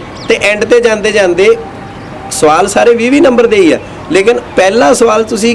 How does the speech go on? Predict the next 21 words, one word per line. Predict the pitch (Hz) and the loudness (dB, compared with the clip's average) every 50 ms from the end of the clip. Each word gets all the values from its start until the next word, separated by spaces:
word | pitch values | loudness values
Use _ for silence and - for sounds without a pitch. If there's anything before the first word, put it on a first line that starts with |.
| 220 - - | -2 -2 -2
ਗਿਆਰਾਂ | 160 165 156 160 175 185 | 0 2 2 2 0 0
ਪੇਜਾਂ | 180 196 196 196 190 196 | 0 0 0 2 2 0
'ਤੇ | 190 190 202 | 0 0 0
ਕਰਦੇ | 190 190 180 160 156 165 170 165 | 0 0 0 -2 0 0 2 2
ਹੋ, | 160 156 - - - - - - - - - - - | 2 0 -2 -6 -16 -16 -16 -16 -16 -16 -14 -10 -4
ਤੇ | - 214 | -2 0
ਜਿਹੜਾ | 214 220 226 233 226 226 226 226 - - - - - | 2 2 2 2 0 0 -2 -4 -6 -8 -10 -6 -2
ਤੁਹਾਡਾ | 214 196 185 180 185 | 0 0 2 2 2
ਲਾਸਟ | 180 175 160 151 156 160 180 185 - 214 | 4 4 4 2 2 2 0 -2 -4 -6
ਸਵਾਲ | 196 220 208 185 185 185 185 | -4 -2 2 2 2 4 4
ਆ, | 190 | 2
ਉਹ | 196 202 | 2 0
ਤੁਹਾਡਾ | 202 208 185 180 175 | 0 0 0 0 0
ਦੋ | 147 151 147 147 143 | 2 2 2 2 2
ਪੇਜਾਂ | 160 160 151 143 160 156 | 2 0 2 2 0 0
'ਤੇ | 151 160 160 | 2 0 0
ਹੁੰਦਾ। | 156 156 135 135 131 117 - - - - - - - | 2 0 0 0 0 -2 -2 -6 -16 -16 -16 -10 -4
ਤੇ | - 202 | -2 0
ਨੰਬਰ | 202 180 165 156 147 151 156 156 196 202 | 2 2 2 4 4 4 4 4 2 0
ਦੇਣ | 190 180 180 170 170 170 | 2 2 2 2 2 2
ਲੱਗਿਆਂ | 165 147 120 135 135 139 143 | 0 -2 -2 0 0 0 0